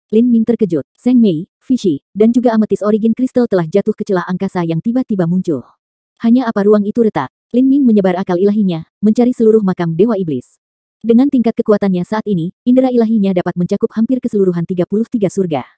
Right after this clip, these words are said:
Tidak ada penghalang ruang yang mampu menghalangi akal sehatnya, tetapi pada saat ini ia masih tidak berhasil menemukan apapun. Seolah-olah celah ruang ini tidak pernah ada. Lin Ming bahkan pergi ke ruang di mana dinding abadi awalnya setelah periode pencarian yang cermat,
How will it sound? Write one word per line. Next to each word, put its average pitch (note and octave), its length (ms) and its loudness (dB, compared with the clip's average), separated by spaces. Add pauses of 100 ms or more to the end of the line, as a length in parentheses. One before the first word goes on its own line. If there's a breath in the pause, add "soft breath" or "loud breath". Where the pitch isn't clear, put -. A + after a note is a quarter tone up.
(460)
Tidak A3+ 160 2
ada A#3 160 2
penghalang G3 320 0
ruang A#3 240 4
yang F#3+ 160 2
mampu G3 240 0
menghalangi F#3 400 0
akal G3+ 160 -4
sehatnya, F3+ 480 -6 (160)
tetapi B3 240 0
pada G#3+ 240 0
saat F3 160 -4
ini G3+ 240 0
ia F#3+ 80 0
masih G3 240 -4
tidak G#3 320 -2
berhasil F#3 320 -2
menemukan F3+ 400 -2
apapun. F3 440 -4 (600)
Seolah-olah A#3 480 2
celah G3 240 0
ruang A3 240 0
ini G#3+ 160 0
tidak G3 240 -2
pernah A#3+ 240 -2
ada. D3+ 240 -4 (320)
Lin C4 160 2
Ming B3 160 2
bahkan A3 240 0
pergi A3 240 -2
ke - 80 -4
ruang G3+ 240 4
di G3 80 2
mana F#3+ 220 2
dinding A3+ 260 0
abadi G3+ 240 0
awalnya F3+ 400 -2
setelah A3 240 0
periode G#3+ 400 2
pencarian F3+ 400 0
yang F3+ 140 -2
cermat, F3+ 260 -2